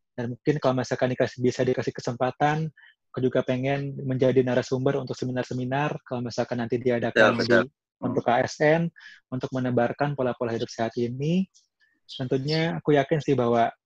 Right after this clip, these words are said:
Speaker 1: eh, untuk menginspirasi itu butuh bantuan teman-teman. Jadi, ayo
Speaker 2: Betul.
Speaker 1: kita lakukan bersama, ayo kita lakukan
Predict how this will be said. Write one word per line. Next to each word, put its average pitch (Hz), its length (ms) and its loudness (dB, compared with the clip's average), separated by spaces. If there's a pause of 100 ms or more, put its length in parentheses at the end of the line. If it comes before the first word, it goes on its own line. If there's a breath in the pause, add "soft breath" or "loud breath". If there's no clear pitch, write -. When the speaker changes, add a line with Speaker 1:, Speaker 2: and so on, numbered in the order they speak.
(920)
Speaker 1:
eh, 127 480 0 (220)
untuk 139 400 -4
menginspirasi 135 1000 0
itu 160 220 0
butuh 147 480 0 (240)
bantuan 123 400 -2
teman-teman. 123 580 -4
Jadi, 123 300 -2 (560)
ayo 143 260 8
Speaker 2:
Betul. 92 60 4
Speaker 1:
kita 117 160 -2
lakukan 123 240 0
bersama, 131 640 0
ayo 131 100 0
kita - 220 -8
lakukan 135 720 -4